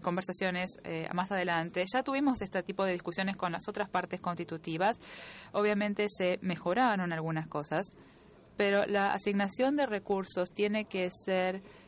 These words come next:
tiene que involucrar a todos los elementos del modelo de múltiples partes interesadas. Tienen necesidades diferentes. Eh, creo que, no sé si fue Beltrán quien dijo, alguien dijo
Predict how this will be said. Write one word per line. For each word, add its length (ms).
tiene 300
que 320
involucrar 600
a 100
todos 220
los 220
elementos 460
del 100
modelo 260
de 120
múltiples 380
partes 360
interesadas. 640
Tienen 560
necesidades 480
diferentes. 760
Eh, 320
creo 160
que, 160
no 60
sé 120
si 80
fue 160
Beltrán 380
quien 180
dijo, 380
alguien 460
dijo 560